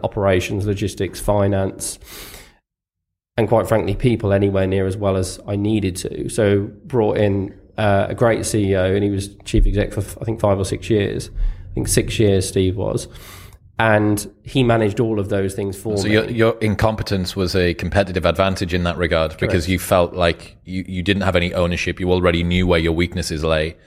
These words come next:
Speaker 1: Yeah.
Speaker 2: They were staring you in the face.
Speaker 1: Mm-hmm.
Speaker 2: So there was no problem with relinquishing that control to someone that was evidently much better than you at it.
Speaker 1: Which is easy to do if your ambitions for the business are larger than your, than your ambitions for yourself. Because the risk
Speaker 2: What do you mean?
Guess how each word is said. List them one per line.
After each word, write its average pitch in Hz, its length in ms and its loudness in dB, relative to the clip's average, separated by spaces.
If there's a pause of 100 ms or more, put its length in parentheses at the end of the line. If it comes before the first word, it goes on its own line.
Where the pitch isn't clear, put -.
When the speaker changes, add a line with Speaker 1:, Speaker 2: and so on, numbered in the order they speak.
(100)
Speaker 1:
Yeah. 113 160 -10
Speaker 2:
They 85 80 0
were 85 40 2
staring 85 380 2
you 82 80 -2
in 80 80 -4
the 80 60 -6
face. - 440 -2 (260)
Speaker 1:
Mm-hmm. 117 140 -8
Speaker 2:
So 90 100 2
there 87 100 2
was 82 140 2
no 90 180 4
problem 82 380 0
with 78 120 -2
relinquishing 82 560 0
that 80 140 -4
control 82 340 -2
to - 80 -6
someone 82 280 0
that 80 80 0
was 85 200 0
evidently 82 440 0
much 80 400 -2
better 80 200 -2
than 80 140 -2
you 78 140 0
at 76 80 -2
it. - 160 -12 (100)
Speaker 1:
Which 135 160 2
is 139 140 4
easy 127 240 0
to 117 100 -2
do 113 160 2
if 117 300 -2
your 113 180 2
ambitions 107 460 0
for 107 80 -4
the 104 80 -2
business 101 400 0
are 101 40 0
larger 98 360 0
than 95 120 -2
your, 95 140 -4 (100)
than 98 140 0
your 95 120 2
ambitions 92 380 -2
for - 80 -8
yourself. - 520 -6 (240)
Because 110 180 0
the 113 100 2
risk 113 200 2
Speaker 2:
What 98 100 4
do - 80 0
you 98 40 4
mean? 90 180 2